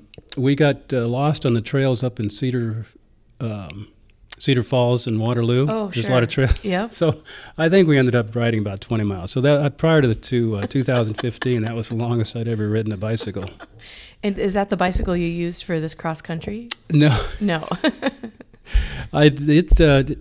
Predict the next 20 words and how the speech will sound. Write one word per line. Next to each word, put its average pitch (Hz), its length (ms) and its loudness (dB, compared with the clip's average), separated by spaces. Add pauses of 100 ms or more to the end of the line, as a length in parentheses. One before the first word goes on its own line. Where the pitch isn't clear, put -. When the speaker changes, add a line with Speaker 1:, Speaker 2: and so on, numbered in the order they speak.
(100)
Speaker 1:
I've 156 220 2
used 175 260 4
it 123 80 0
on 117 100 0
occasion, 113 460 -2
but, 107 300 -6
uh, 113 240 -4 (100)
when 131 160 -2
I 131 60 0
first 202 240 0
started 127 260 2
riding 120 380 2
after 117 280 -4
I 117 60 0
got 113 240 -4
through 123 300 0
with 117 100 -4
the 104 80 -6
stationary, 113 680 -4 (100)
that's - 240 -12